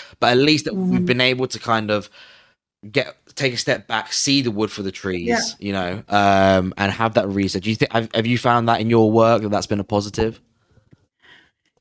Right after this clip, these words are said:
Speaker 2: Yeah, I mean, I think it's, it's, like, got many different as-,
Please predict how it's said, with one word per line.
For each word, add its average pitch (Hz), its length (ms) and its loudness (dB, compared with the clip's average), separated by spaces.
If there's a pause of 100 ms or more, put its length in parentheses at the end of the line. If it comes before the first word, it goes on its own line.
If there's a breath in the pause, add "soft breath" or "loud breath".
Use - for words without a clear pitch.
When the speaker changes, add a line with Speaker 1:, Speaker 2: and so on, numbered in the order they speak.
(120)
Speaker 2:
Yeah, 302 420 6
I 226 100 2
mean, 247 220 8
I 240 100 4
think 247 380 6
it's, - 340 -6 (640)
it's, - 300 -8 (200)
like, 196 260 -2
got 202 180 -2
many 220 300 4
different 202 340 0
as-, 208 300 -2